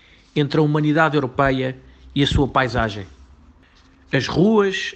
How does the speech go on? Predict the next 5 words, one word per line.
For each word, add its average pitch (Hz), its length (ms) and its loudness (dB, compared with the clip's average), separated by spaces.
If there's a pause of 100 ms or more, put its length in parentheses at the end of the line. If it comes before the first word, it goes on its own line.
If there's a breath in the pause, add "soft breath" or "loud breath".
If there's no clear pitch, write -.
as 123 140 -2
praças 180 440 0
calcorreadas 160 720 0
pelas 151 320 0
mulheres, 147 640 -4